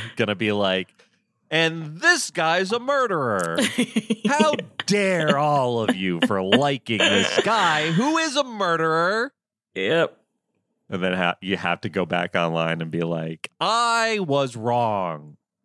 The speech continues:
Speaker 2: <laughs> The, the follow-up is,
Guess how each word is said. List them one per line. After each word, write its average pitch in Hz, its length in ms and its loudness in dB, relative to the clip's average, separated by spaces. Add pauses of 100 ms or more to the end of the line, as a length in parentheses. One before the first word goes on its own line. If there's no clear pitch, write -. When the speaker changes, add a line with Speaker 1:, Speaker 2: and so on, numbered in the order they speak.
(120)
Speaker 2:
<laughs> - 300 -2 (680)
The, 196 220 2 (460)
the 202 120 0
follow-up 196 680 0
is, 180 300 0